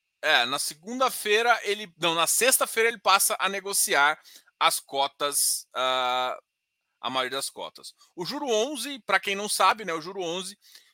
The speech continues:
a gente ainda não divulgou as informa-, a, a,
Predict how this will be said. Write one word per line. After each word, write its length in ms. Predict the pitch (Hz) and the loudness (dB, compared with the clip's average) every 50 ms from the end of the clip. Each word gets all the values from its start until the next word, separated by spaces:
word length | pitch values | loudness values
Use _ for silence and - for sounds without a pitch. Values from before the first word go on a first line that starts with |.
| _ _ - | _ _ 2
a 160 | 139 151 151 | 4 4 4
gente 320 | 151 151 175 - - - 180 | 4 2 -2 -4 -4 -2 0
ainda 220 | 165 170 175 175 | 0 0 0 0
não 180 | 180 196 240 269 | 0 0 -2 -4
divulgou 720 | 208 202 208 160 170 185 - 127 120 156 190 208 180 127 _ _ _ _ - | -4 -6 -8 -8 -8 -10 -10 -6 -4 0 0 0 0 -2 _ _ _ _ -2
as 240 | - 143 143 139 | 0 0 0 0
informa-, 280 | 143 - - 156 151 147 | -4 -6 -6 -4 -2 -2
a, 520 | 127 131 123 - 117 127 127 120 110 104 | -2 -2 -4 -4 -2 -2 -2 -2 -4 -6
a, 40 | 98 | -8